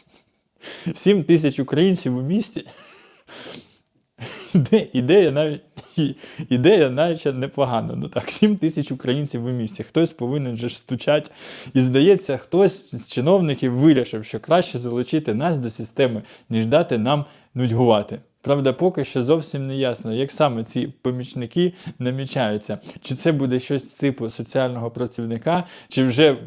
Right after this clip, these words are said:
вчитимуть кричати "руки вгору" чеською. Мер міста заявив, що головне знайти найкращих кандидатів. Звучить так, ніби тепер кожному українцю в Іглії доведеться раптом доводити, що він не тільки біженець,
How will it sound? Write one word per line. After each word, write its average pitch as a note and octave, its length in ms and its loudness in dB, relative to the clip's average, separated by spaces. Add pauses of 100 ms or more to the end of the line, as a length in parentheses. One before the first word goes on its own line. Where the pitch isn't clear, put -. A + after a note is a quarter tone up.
вчитимуть B2+ 480 -2
кричати B2+ 600 0
"руки B2+ 280 0
вгору" B2 400 4
чеською. G#2 600 -4 (180)
Мер D3 280 2
міста D3+ 360 -4
заявив, C3 400 0
що A#2+ 160 -2
головне B2+ 380 0
знайти C3 460 0
найкращих C3 720 -4
кандидатів. A#2+ 680 -4 (340)
Звучить C3+ 500 -2
так, F3+ 260 2
ніби C3+ 300 -2
тепер B2+ 360 -4
кожному B2+ 520 -2
українцю B2+ 540 -4
в G#2+ 40 -6
Іглії C3 440 -2
доведеться A2+ 600 0
раптом B2+ 400 0
доводити, A#2+ 560 0 (200)
що - 200 -4
він C3 220 2
не A2+ 80 0
тільки E3 340 2
біженець, A2+ 560 0